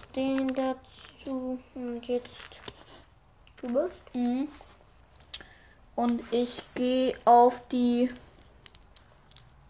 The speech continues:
Speaker 2: acht G.
Speaker 1: Nö. Und ich geh auf die fünfzehn H.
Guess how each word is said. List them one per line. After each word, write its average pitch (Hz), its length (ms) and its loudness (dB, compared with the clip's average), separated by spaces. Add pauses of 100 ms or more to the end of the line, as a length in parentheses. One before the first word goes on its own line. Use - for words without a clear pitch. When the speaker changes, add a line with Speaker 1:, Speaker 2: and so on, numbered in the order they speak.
(2250)
Speaker 2:
acht - 880 4 (1000)
G. 233 540 2 (1080)
Speaker 1:
Nö. 254 320 4 (2250)
Und 247 240 -4
ich 330 280 -4
geh 269 260 -4
auf 254 320 -2
die 233 540 -2 (480)
fünfzehn 247 540 -6
H. 202 260 -8